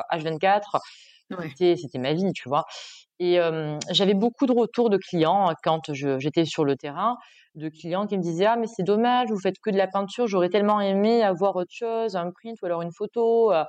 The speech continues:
Speaker 2: Mhm.
Speaker 1: euh, et c'est vrai que, enfin, c'est assez, euh, ça te restreint sur, sur beaucoup de points parce que déjà, de un, tu ne vends que de la peinture et en plus, c'est un format carré.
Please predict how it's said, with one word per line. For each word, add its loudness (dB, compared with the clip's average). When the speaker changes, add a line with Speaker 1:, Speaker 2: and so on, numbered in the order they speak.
Speaker 2:
Mhm. -4
Speaker 1:
euh, -2
et 0
c'est 0
vrai 2
que, -14
enfin, -18
c'est -2
assez, 2
euh, 0
ça -12
te -10
restreint -4
sur, -10
sur -8
beaucoup -6
de -16
points 0
parce -4
que -4
déjà, 0
de 2
un, 2
tu -6
ne 0
vends 0
que 0
de 2
la 2
peinture -2
et 2
en 2
plus, -2
c'est -2
un -2
format 0
carré. -2